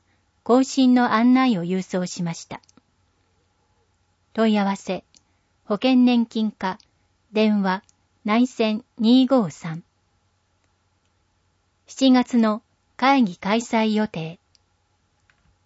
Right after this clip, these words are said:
詳しい日時や開催場所、議題ごとの公開、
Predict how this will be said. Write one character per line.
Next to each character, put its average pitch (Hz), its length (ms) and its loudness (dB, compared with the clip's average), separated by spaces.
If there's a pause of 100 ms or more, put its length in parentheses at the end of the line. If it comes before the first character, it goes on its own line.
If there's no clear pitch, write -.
(680)
詳 269 240 2
し 294 240 0
い 233 40 4
日 233 280 0
時 196 160 -8
や 170 160 -10 (440)
開 240 200 0
催 220 280 0
場 202 140 -4
所、 190 280 -6 (520)
議 220 140 -4
題 269 200 2
ご 285 160 -2
と 190 140 -4
の 170 180 -10 (180)
公 247 220 0
開、 233 340 -2